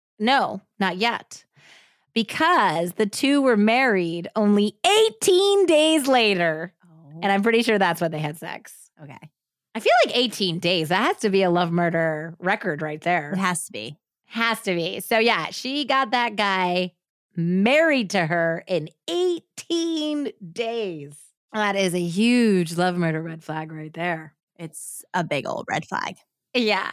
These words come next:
Speaker 1: In a later interview, Michael said that he wasn't thinking with the right head, which leads me to believe,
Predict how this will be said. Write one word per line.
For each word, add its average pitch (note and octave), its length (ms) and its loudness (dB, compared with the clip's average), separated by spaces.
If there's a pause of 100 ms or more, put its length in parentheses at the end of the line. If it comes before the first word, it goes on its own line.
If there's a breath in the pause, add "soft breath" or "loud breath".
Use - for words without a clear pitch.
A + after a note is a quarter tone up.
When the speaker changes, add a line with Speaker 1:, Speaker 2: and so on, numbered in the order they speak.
Speaker 1:
In D4+ 200 2
a E4 80 4
later A#3 280 2
interview, E3+ 760 -2
Michael A#3+ 340 0
said A3+ 360 -2
that G#3 100 0
he G3+ 340 -4
wasn't A4+ 420 0
thinking C#4+ 460 2
with G#3+ 140 0
the G#3+ 80 0
right F#3+ 240 0
head, F3 500 -6
which B3+ 420 -2
leads C4+ 360 -4
me G#4+ 100 2
to G#4 80 2
believe, G3 580 0